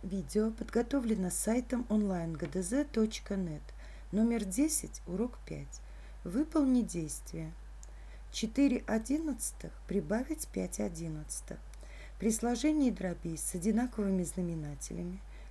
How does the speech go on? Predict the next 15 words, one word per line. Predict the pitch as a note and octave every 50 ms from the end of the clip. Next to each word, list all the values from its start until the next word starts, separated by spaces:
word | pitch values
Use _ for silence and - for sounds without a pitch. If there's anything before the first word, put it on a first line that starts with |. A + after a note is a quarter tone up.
| - -
знаменатель | E3 E3 G#3 A3+ A3+ A3+ A#3 A#3 A3 G#3+ F#3+ - - D3 D3+ - -
мы | E3+ F3+ F#3
оставляем | F3 - - - F3+ E3+ F3 E3+ E3 D#3 D3+ D3
прежним, | - D#3 - F#3+ B3 C#4+ C#4+ A#3+ G#3+ E3+ D#3 D#3 - - - - - -
а | - E3+
числители | - - - G#3 - - A3+ C4+ C#4+ - A#3+ G3+ E3+
складываем. | D#3+ - - - D3+ D#3 D3+ C#3+ C3+ D#3+ D3 D#3 D#3 D#3 D#3+ E3 - - - - - - - - -
Четыре | - - - - A3+ A#3 A3+ A#3+
плюс | - - G#3 A3 A3
пять | - - - C#4+ E4+ E4+ - - - -
будет | E3 G#3 G#3+ - A3+ F#3 E3+
девять. | D3+ D3 D#3 D3+ D3+ D3 D3+ - - - - - - - - - - - - -
Получилось | - F3 F#3 F3+ F3 F3 - - B3+ D4 D#4 F4 F4 - - -
девять | E3+ F3+ G3+ G#3 G3+ G#3+ A3 - -
одиннадцатых. | G3 G3 E3+ E3 E3 D#3+ C#3 C#3+ D3 D3 C#3 - - - - - -